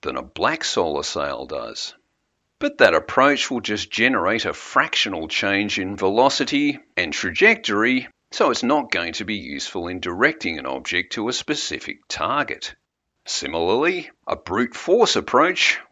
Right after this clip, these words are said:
like exploding a nuclear device near an asteroid,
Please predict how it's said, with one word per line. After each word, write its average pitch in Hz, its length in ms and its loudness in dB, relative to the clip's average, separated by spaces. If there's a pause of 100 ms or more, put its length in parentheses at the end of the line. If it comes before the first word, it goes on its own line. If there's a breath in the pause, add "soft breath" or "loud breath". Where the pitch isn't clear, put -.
like - 240 4
exploding 90 580 0
a 85 80 2
nuclear 113 480 2
device 104 580 2
near 87 220 0
an 92 80 -2
asteroid, 127 640 0